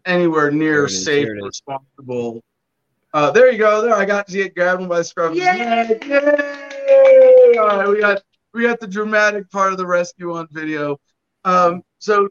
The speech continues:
Speaker 1: Jim, you filled in for me at one point watching them. You were really helpful with the trailer and, and getting footage and just being a safety spotter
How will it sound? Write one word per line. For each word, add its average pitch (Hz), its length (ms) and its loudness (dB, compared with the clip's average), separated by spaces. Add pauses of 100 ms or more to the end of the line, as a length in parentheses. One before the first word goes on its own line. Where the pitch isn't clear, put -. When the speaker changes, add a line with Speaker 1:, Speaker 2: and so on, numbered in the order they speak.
(120)
Speaker 1:
Jim, 220 280 -6
you 240 200 -6
filled 226 360 -6
in 208 140 -6
for 202 180 -12
me 196 160 -4
at 185 100 -8
one 180 240 -8
point 170 340 -8
watching 165 480 -4
them. 160 180 -8
You 151 140 -8
were 151 100 -6
really 156 280 -2
helpful 139 600 -6 (480)
with 147 160 -6
the 131 80 -8
trailer 143 560 0
and, 131 220 -8
and 131 120 -8
getting 143 280 -4
footage 135 460 -4
and 135 80 -8
just 147 140 -6
being 165 140 -4
a 131 40 -6
safety 165 520 -8
spotter 147 640 -6